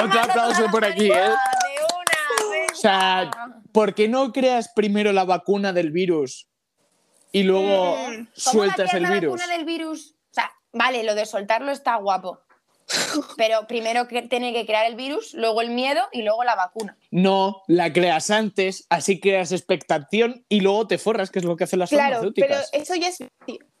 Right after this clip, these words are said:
Speaker 1: <laughs>
Speaker 3: Ya, ya, mm,
Speaker 1: Bueno, bueno.
Speaker 3: es entrar en otros límites.
Speaker 1: Pero esto te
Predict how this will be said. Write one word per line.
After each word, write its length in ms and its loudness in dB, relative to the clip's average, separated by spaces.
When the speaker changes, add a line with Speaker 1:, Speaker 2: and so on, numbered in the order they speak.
Speaker 1:
<laughs> 720 0
Speaker 3:
Ya, 200 0
ya, 360 -2
mm, 300 -10
Speaker 1:
Bueno, 260 2
bueno. 180 2
Speaker 3:
es 60 -8
entrar 360 0
en 120 -6
otros 260 -8
límites. 520 -8
Speaker 1:
Pero 400 4
esto 280 0
te 140 4